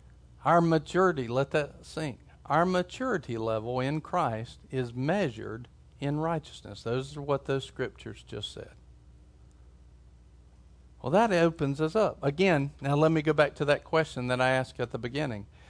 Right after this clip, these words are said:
How many of you have ha-, ever had a very, very detailed, uh, teaching on the gift of righteousness? In the way that we're talking about.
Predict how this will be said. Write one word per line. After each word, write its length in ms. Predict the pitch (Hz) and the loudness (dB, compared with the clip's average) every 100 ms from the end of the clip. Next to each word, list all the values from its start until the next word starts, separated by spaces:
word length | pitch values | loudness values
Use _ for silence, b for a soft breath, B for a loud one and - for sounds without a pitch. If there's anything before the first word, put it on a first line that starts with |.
| b | b
How 140 | 135 147 | 0 2
many 280 | 156 151 | 4 2
of 80 | 139 | 2
you 140 | 156 151 | 2 2
have 180 | 120 | 2
ha-, 80 | 131 | 0
ever 320 | 135 139 139 | 0 2 2
had 260 | 123 135 131 | 2 4 4
a 80 | 117 | 2
very, 600 | 110 127 135 147 160 147 - | -2 0 2 2 0 -6 -12
very 560 | 113 135 139 120 117 117 | -4 0 2 0 -2 -6
detailed, 840 | 117 147 156 - 117 107 104 107 113 b b b b b - | -6 -4 -6 -6 -4 -2 -4 -8 -14 b b b b b -6
uh, 240 | 113 110 - | -4 -4 -4
teaching 640 | 165 185 - 104 101 110 - - - | -2 -2 -4 -10 -10 -12 -16 -20 -4
on 540 | 120 120 117 120 127 - - - | -2 0 -2 -4 -10 -16 -16 -12
the 80 | |
gift 320 | 113 117 117 127 | -4 -4 -4 -8
of 140 | 123 | -4
righteousness? 760 | 147 175 - - - 107 - - - - | -4 -4 -8 -16 -16 -18 -20 -20 -20 -12
In 120 | 107 | -8
the 60 | 107 | -4
way 180 | 110 | -2
that 120 | 110 113 | -2 -6
we're 100 | 120 | -4
talking 280 | 135 135 | -4 -4
about. 240 | 107 90 | -8 -12